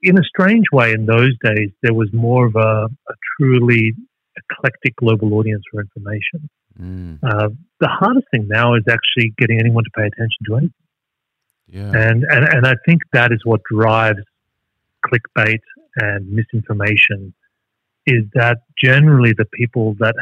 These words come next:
Speaker 1: have the capabilities to weaponize information and attention – don't always have the best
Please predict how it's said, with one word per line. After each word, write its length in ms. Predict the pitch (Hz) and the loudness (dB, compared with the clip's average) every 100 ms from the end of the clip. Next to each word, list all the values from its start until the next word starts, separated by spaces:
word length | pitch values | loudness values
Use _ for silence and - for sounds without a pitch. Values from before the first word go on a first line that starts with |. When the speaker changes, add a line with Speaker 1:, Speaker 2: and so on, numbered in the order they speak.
| - | -4
Speaker 1:
have 120 | 117 | -4
the 80 | 117 - | -4 -4
capabilities 640 | 120 117 110 113 110 107 98 - - | -4 -2 -2 0 0 -4 -6 -10 -6
to 240 | 107 101 - _ _ _ - | -4 -6 -10 _ _ _ -6
weaponize 560 | 120 110 107 107 104 101 | -4 -2 -2 -2 -2 -4
information 640 | 101 - 107 107 - 101 | -8 -6 -4 -2 -2 -4
and 100 | 98 | -8
attention – 640 | 98 - 107 107 - 101 _ _ _ _ _ - 139 | -10 -6 -6 -6 -10 -14 _ _ _ _ _ -8 0
don't 200 | 120 113 | 0 2
always 240 | 113 104 | 0 0
have 140 | 104 104 | -4 -8
the 60 | |
best 180 | 95 98 | -6 -6